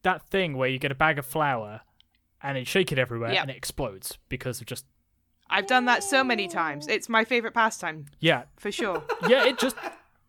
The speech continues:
Speaker 1: there's just a weird explosion. And it's not, like, painful, but it does surprise you.
Speaker 2: Okay.
Speaker 1: And in that surprise, uh,
Speaker 2: Yeah.
Speaker 1: Suture swings around and hits you with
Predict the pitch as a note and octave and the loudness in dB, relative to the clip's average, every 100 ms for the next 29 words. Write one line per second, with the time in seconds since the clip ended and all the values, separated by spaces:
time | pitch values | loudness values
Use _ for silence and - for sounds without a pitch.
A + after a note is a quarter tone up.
0 | _ E3 G#3 G3+ - G3+ D#3 F#3+ F#3 E3+ | _ 0 0 0 0 2 4 6 4 0
1 | - F3 F3 C3+ A2 B2+ - F3 G3+ - | -2 0 0 -2 -8 -10 -2 0 2 2
2 | B3+ - F#3+ F3 - - E3+ F3+ F#3 C#4+ | 2 4 2 0 -4 -6 -4 -4 -4 -6
3 | D#4 - _ _ _ _ F3 E3+ F#3+ F#3 | -8 -18 _ _ _ _ 0 2 2 0
4 | D#3 F#3 F#3 C#3+ C#4+ C4 - - E3 F#3 | -2 0 0 0 -4 -6 -8 -4 -2 0
5 | F#3+ - - E3 D#3 C#3+ D3 C3+ - _ | -2 -4 -4 -2 0 0 -2 -4 -8 _
6 | D3+ C#3 F3 G3+ - - E3 - D3 - | -6 0 2 0 -2 -4 -4 -2 -4 -4
7 | - D3 C3 C#3+ C3 B2+ A#2+ - B2+ B2 | -6 -6 -4 -4 -4 -6 -10 -6 -6 -6
8 | B2 A#2 C3+ B2+ A#2+ - | -8 -8 -4 -4 -4 -10